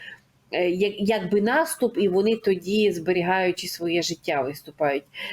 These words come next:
Оцю картинку для нас, е, нам залишать. Е, одні відвоювали, другі відступили.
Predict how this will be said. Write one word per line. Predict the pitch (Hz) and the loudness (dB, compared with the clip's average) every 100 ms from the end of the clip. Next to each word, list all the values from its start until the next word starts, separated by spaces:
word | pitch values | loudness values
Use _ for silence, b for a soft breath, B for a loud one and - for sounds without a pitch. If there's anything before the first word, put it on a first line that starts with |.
| B B | B B
Оцю | - 185 | -2 0
картинку | 220 220 214 254 247 233 202 | 0 -2 0 2 2 2 0
для | 190 190 | 2 2
нас, | 202 196 185 - - - | 2 2 2 0 -2 0
е, | 185 170 160 151 | 2 2 0 2
нам | 190 185 | 2 2
залишать. | 185 185 190 - 127 - - _ B B B B - | 2 0 0 0 -4 -8 -18 _ B B B B -2
Е, | 147 139 | 0 2
одні | 160 160 190 | 2 2 2
відвоювали, | 185 160 175 180 185 226 220 | 2 2 4 4 4 4 2
другі | 185 185 180 | 2 2 2
відступили. | 170 165 - 175 180 175 139 110 | 0 -4 -10 -12 0 2 2 0